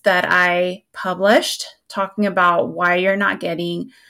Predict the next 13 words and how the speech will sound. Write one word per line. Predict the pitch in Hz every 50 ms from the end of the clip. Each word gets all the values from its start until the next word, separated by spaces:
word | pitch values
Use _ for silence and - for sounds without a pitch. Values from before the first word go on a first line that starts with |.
| _ _ _ _ _
that | 180 180 175 175 - -
interview | 214 226 247 247 240 233 226 226 220 220
or | 214 - - 180 175 170
landing | 175 175 175 175 180 180 180 180 170
that | 175 175 - - -
social | - 180 - - - 180
media | 180 180 175 175 180 170
slash | - - - - 185 - - - -
marketing | 220 240 240 240 247 247 254 247 226
job. | 254 254 254 262 262 - - _ _ _ - _ _ _ _ _ _ _ _ 214
And | 208 214
today | - 294 302 320 320 302 262 247 240 240 254 277 - - _
is | - 208 196 196 190 190 190 185 185 185 202